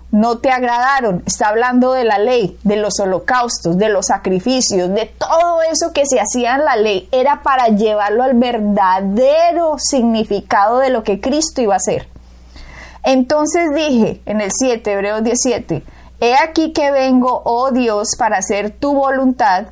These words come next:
como en el rollo del libro está escrito de mí. Diciendo primero,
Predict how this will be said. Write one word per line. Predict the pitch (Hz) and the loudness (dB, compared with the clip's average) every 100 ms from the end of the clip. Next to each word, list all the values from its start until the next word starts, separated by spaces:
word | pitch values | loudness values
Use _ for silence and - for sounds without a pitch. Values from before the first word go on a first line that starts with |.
| - | -6
como | 262 247 | -2 0
en | 226 | 0
el | 220 208 | -2 -2
rollo | 233 254 269 294 | -2 0 0 0
del | 247 220 | 0 0
libro | 233 240 208 | -2 -2 -2
está | 214 - | -4 -4
escrito | 220 - 247 233 226 220 | -4 -2 -2 0 -2 0
de | 220 | 0
mí. | 226 247 202 - - - - | 0 0 -2 -10 -20 -20 -2
Diciendo | 208 240 - 277 262 269 262 | 0 2 2 0 2 0 0
primero, | 269 240 240 226 180 | 0 0 0 -2 -2